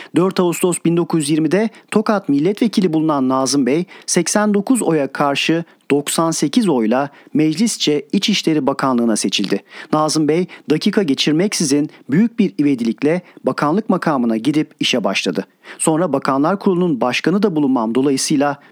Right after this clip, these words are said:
beni görmeye geldi. Ben Nazım Bey'i kabul etmedim. Yüksek Meclisçe güvenilen ve seçilen bir bakanı kabul etmemekle yaptığım işlemin niteliğini ve önemini elbette biliyordum.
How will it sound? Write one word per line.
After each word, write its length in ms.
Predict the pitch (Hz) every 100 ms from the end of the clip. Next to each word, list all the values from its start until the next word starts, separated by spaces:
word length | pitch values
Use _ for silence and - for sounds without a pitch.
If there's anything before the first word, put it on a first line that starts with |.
| -
beni 200 | 175 165
görmeye 400 | 135 110 110 98
geldi. 360 | 101 90 87 - _ _ - - -
Ben 200 | 170 175
Nazım 340 | 165 160 170
Bey'i 140 | 160 208
kabul 280 | 175 151 147
etmedim. 360 | - 117 101 - - -
Yüksek 380 | 147 - - -
Meclisçe 460 | 147 147 208 -
güvenilen 560 | 139 135 147 147 185 214
ve 80 | 175
seçilen 440 | - - 156 196
bir 180 | 196 170
bakanı 300 | 165 180 175
kabul 280 | - 151 151
etmemekle 540 | 180 220 190 165 156
yaptığım 480 | 139 139 - 170 208
işlemin 420 | 175 - 170 156
niteliğini 560 | 131 147 143 139 175 202 - -
ve 120 | 151
önemini 400 | 151 151 143 143 -
elbette 480 | 170 165 143 - 110
biliyordum. 420 | 98 98 87 90